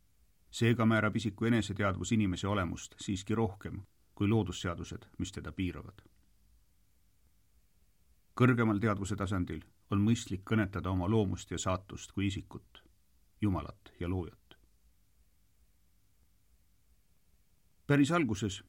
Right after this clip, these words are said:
on palve lihtsalt hea soov. Soov olla hea inimene, elada vastavuses oma loomusega ja harmoonias oma ümbruskonnaga. Nii nagu religiooni mõiste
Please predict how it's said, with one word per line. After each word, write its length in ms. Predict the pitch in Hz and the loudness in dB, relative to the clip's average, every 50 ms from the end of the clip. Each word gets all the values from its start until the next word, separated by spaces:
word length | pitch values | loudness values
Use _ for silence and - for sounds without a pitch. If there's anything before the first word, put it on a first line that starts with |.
| _ - | _ -2
on 140 | - 110 101 | 0 2 4
palve 260 | 107 113 120 107 95 | 4 4 4 4 2
lihtsalt 400 | 104 110 - - - 95 - - | 0 0 -2 -4 -8 -8 -6 -2
hea 160 | 110 101 101 | 0 0 0
soov. 340 | 98 - 101 87 - - - - - - - _ _ _ _ _ _ _ _ _ _ _ _ _ _ _ _ _ _ _ - | 0 -2 -4 -6 -6 -8 -16 -20 -20 -20 -20 _ _ _ _ _ _ _ _ _ _ _ _ _ _ _ _ _ _ _ -8
Soov 320 | - - 107 107 98 90 | 0 2 4 4 4 2
olla 200 | 95 90 87 90 | 0 0 -2 0
hea 180 | 98 107 101 92 98 | 0 0 2 2 2
inimene, 360 | 104 104 95 82 78 - - - _ _ _ _ _ _ _ _ _ _ _ _ _ - | 2 2 2 0 -2 -6 -10 -14 _ _ _ _ _ _ _ _ _ _ _ _ _ 0
elada 280 | 110 113 110 101 110 107 | 2 4 4 4 2 0
vastavuses 560 | 123 127 - - - 87 90 - 87 85 - | 0 0 -2 -4 -4 -4 -4 -4 -6 -4 -2
oma 160 | 90 90 92 | -2 0 2
loomusega 520 | 107 117 110 101 98 92 87 80 - - - - _ _ _ _ _ _ _ _ _ _ _ _ - | 2 2 2 2 0 -2 -4 -8 -8 -10 -14 -14 _ _ _ _ _ _ _ _ _ _ _ _ -4
ja 80 | 98 95 | -2 0
harmoonias 600 | 101 90 92 110 113 98 80 71 67 - - - | 0 2 4 4 4 4 2 -2 -6 -10 -12 -10
oma 160 | - 87 95 95 | -4 0 2 4
ümbruskonnaga. 720 | 101 92 85 85 - - - 80 71 65 - - - - _ _ _ _ _ _ _ _ _ _ _ _ _ _ _ _ _ _ _ _ _ _ _ _ _ _ _ _ _ _ _ _ _ _ - | 4 2 0 -4 -10 -10 -10 -10 -10 -10 -12 -14 -20 -20 _ _ _ _ _ _ _ _ _ _ _ _ _ _ _ _ _ _ _ _ _ _ _ _ _ _ _ _ _ _ _ _ _ _ 2
Nii 120 | - 110 110 | 6 6 6
nagu 160 | 110 98 104 110 | 6 6 4 4
religiooni 560 | 107 107 101 101 95 113 123 135 127 117 104 | 4 4 2 4 4 4 6 8 8 6 6
mõiste 400 | 104 104 98 - - 92 87 | 4 2 0 -2 -4 -6 -6